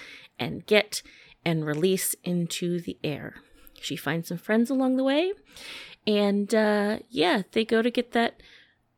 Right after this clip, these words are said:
uh, that antivirus, and they do, and they release it in the air,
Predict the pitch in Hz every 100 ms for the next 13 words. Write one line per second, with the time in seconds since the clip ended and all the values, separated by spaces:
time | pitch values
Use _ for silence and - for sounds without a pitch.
0 | - - - - 254 247 247 262 311 202
1 | 180 196 226 - - 220 214 208 - -
2 | _ - 214 208 233 254 247 - _ _
3 | 226 214 214 220 - 220 226 220 233 233
4 | 220 - 262 262